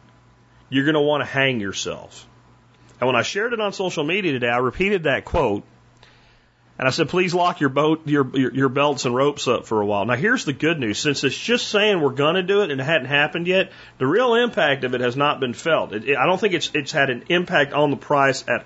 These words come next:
all. But that's one of those things that, like, the market actually should be responding to that a lot more forcefully than Elon Musk tweeting, "Hey, I like Bitcoin now. We bought some and you can pay for a Tesla with it."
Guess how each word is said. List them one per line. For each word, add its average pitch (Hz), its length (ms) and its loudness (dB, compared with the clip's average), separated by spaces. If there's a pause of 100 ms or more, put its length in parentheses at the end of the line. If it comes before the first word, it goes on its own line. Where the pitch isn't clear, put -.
all. 123 460 2 (1300)
But 143 160 -2
that's 208 260 0
one 262 160 2
of 233 80 2
those 196 280 0
things 220 400 2
that, 165 160 0
like, 147 400 0 (280)
the 156 100 2
market 208 500 0
actually 180 520 0
should 190 340 -2
be 156 120 2
responding 160 640 0
to 143 100 -6
that 135 160 2
a 127 60 2
lot 190 240 2
more 190 220 2
forcefully 208 1000 0 (480)
than 160 200 0
Elon 208 440 2
Musk 185 320 0
tweeting, 190 380 0
"Hey, 175 180 0
I 165 80 4
like 170 300 0
Bitcoin 170 460 0
now. 151 200 2
We 147 120 2
bought 156 380 0
some 151 220 0
and 139 120 0
you 147 100 2
can 151 140 -2
pay 151 180 2
for 139 200 2
a 117 40 0
Tesla 127 500 2
with 90 220 2
it." 65 140 -12